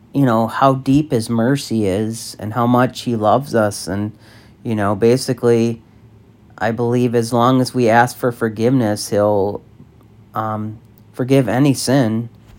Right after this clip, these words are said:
But we must ask for forgiveness and, and, and repent for those sins. And, um, I just finished up, well,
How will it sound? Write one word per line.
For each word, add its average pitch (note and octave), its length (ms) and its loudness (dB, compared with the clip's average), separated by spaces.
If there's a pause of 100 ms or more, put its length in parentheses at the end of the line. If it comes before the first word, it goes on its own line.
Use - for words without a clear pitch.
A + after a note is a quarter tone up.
(440)
But - 200 -2
we A#2+ 200 -2
must A#2 400 -4
ask A2+ 300 2
for B2 160 0
forgiveness A#2 680 0
and, A2+ 420 -6
and, A#2 360 -6 (120)
and A#2 160 -6
repent B2 400 -2
for B2 100 -2
those A2 200 -2
sins. G#2 480 -8 (1200)
And, A2+ 560 -2
um, G#2+ 440 -6 (1000)
I C#3 120 4
just - 480 0 (760)
finished D3 420 0
up, C3 240 6
well, C3 460 4